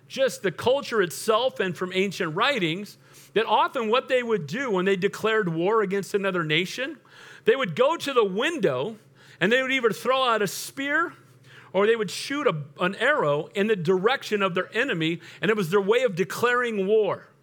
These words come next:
So he's helping him declare war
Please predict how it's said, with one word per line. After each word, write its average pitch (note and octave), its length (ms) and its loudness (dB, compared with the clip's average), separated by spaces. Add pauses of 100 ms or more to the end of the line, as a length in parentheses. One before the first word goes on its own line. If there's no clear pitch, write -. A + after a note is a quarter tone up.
(760)
So G#3+ 160 0
he's G3+ 160 0
helping C4 400 0
him G#3 160 2
declare C4 480 2
war G3+ 560 0